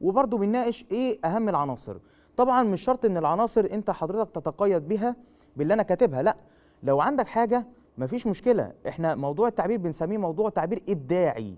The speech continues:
يعني أنا عايز أشوف الإبداع بتاعك وعايز أشوف فكرك بيبقى عامل إزاي. طيب بعد كده أحبائي خلونا بقى نخش في القراءة.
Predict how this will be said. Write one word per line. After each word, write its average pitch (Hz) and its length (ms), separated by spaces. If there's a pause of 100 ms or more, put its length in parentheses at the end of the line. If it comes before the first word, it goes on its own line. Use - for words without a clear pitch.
(300)
يعني 143 160
أنا 208 120
عايز 190 200
أشوف 185 240
الإبداع 151 320
بتاعك 139 460
وعايز 165 200
أشوف 196 260
فكرك 233 340 (300)
بيبقى 143 260
عامل 185 160
إزاي. 107 340 (1500)
طيب 147 180 (260)
بعد 170 120
كده 269 180
أحبائي 226 440
خلونا 214 320
بقى 202 160
نخش 214 300
في 202 380
القراءة. 127 440